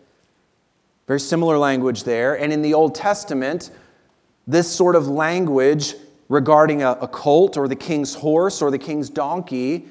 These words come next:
uh, was, or it was regarding a king, their donkey or horse could, was one that had never been ridden or could never be ridden by someone else. It was reserved specifically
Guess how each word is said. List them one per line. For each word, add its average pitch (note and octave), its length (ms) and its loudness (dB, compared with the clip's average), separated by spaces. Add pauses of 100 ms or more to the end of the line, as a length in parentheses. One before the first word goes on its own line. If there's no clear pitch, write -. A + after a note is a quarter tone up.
(580)
uh, B2+ 220 2
was, C3+ 560 0
or C#3 340 0
it C#3 40 4
was C3 160 -4
regarding D3+ 440 2
a B2+ 40 -4
king, F3 340 -4
their E3 240 2
donkey E3 540 -2
or C#3 200 0
horse E3 380 -2
could, C#3 280 -8
was C#3 160 -4
one D3+ 280 -2
that C#3 140 -4
had C#3+ 120 -6
never D3 340 -2
been D3+ 220 -6
ridden D3+ 300 0
or C3+ 80 -2
could G#3 320 -2
never C3 240 -2
be A#2 180 -4
ridden G#2 380 -4 (260)
by A#2 140 -4
someone B2 340 -6
else. C#3+ 240 -4
It C3+ 80 0
was C#3+ 180 -4
reserved C3 640 -2
specifically C3+ 1080 -6